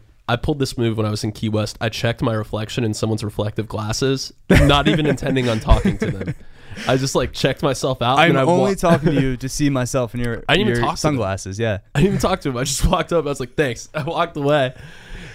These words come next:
Speaker 1: And, uh, I, I, you don't get a lot of chances to look at yourself, and I think there's some sort of, like, uh,
Speaker 2: Take every chance you get.
Speaker 1: yeah, like, Pyramids of Giza type power of looking at your own gaze. Like, you're recharging yourself. We probably learned that from the aliens.
Speaker 2: Right.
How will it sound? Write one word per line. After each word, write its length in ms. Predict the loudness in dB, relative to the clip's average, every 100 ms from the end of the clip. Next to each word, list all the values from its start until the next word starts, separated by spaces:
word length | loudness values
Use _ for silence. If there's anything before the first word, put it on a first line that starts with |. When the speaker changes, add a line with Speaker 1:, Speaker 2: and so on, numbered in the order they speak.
| -4
Speaker 1:
And, 220 | 0 2
uh, 140 | 0 0
I, 120 | -2
I, 220 | -2 -6 -8
you 160 | -4 -2
don't 300 | 2 2 2
get 120 | -2
a 40 |
lot 220 | 0 -2 -4
of 20 |
chances 280 | -4 -4 -4
to 60 | -4
look 220 | -4 -4
at 60 | -6
yourself, 360 | -2 0 0
and 80 | -2
I 40 | -4
think 160 | -4
there's 160 | -6 -6
some 160 | -6
sort 240 | -2 0 0
of, 140 | 0
like, 300 | -2 -4 -4
uh, 300 | -6 -4 -8 -6 2
Speaker 2:
Take 220 | 2 2
every 160 | 0
chance 240 | -2 -4 -2
you 40 |
get. 300 | 0 0 -2 0
Speaker 1:
yeah, 220 | 0 0
like, 220 | -2 2
Pyramids 460 | 4 4 2 -2 -4
of 140 | -10
Giza 480 | -8 -6 0 0 0
type 320 | -4 -6 -4
power 460 | -2 0 0 0 -4
of 260 | -6 -8 -8
looking 320 | -2 0 0 -2
at 80 |
your 160 | 0 0
own 160 | -2 -2
gaze. 580 | -2 -2 -4 -14 -14 -6
Like, 240 | -2 0
you're 220 | 2 0 0
recharging 560 | -2 -2 -4 -4 -8
yourself. 440 | -10 -10 -12 -12 -8
We 120 | -6
probably 260 | -2 -2
learned 240 | -2 -2 -2
that 100 | -2
from 140 | -4
the 120 | -2 -2
aliens. 500 | -2 -6 -12 -16 -16 _ _
Speaker 2:
Right. 280 | 0 0